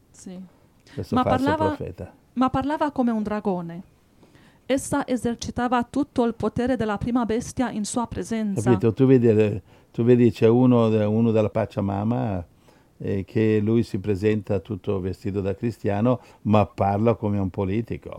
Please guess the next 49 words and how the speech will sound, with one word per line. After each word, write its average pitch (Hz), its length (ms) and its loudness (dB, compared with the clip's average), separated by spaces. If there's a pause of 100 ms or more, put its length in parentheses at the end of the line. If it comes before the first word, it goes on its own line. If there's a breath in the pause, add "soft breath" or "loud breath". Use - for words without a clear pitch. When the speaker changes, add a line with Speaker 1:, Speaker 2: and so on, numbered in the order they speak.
(140)
Speaker 1:
<laughs> - 640 -18
Speaker 2:
È 107 120 -4
a 104 100 0
favore 107 480 2
delle 101 160 -2
perversioni, 101 880 -4
eccetera, 92 800 -6
di 85 120 -10
Marx. 92 560 -10 (520 soft breath)
Avanti. 87 520 -8 (600 soft breath)
Speaker 1:
E 277 100 0
faceva 302 400 -2
sì 285 180 -6
che 277 160 -4
tutti 359 300 -4
gli 254 60 -4
abitanti 254 520 -4
della 214 240 -2
terra 269 460 -2
adorassero 247 720 -2
la 226 140 0
prima 247 260 -2
bestia, 247 640 -4
la 220 160 -4
cui 220 160 -4
piaga 247 320 -4
mortale 254 640 -4
era 208 220 -6
stata 214 340 -6
guarita. 196 460 -4
Speaker 2:
Ok, 123 280 6
qui 175 280 8
questo 135 340 4
non 113 180 6
balza 117 380 4
in 117 60 2
avanti, 113 560 0
non 107 120 0
è 104 40 -2
ancora 101 280 -2
avvenuto. 101 580 -2
Quando 95 200 -4
viene 104 180 0
l'anticristo, 101 840 -4
che - 160 -8
sarebbe 90 280 -6
la 87 60 -4
prima 95 260 -6
bestia, 95 500 -6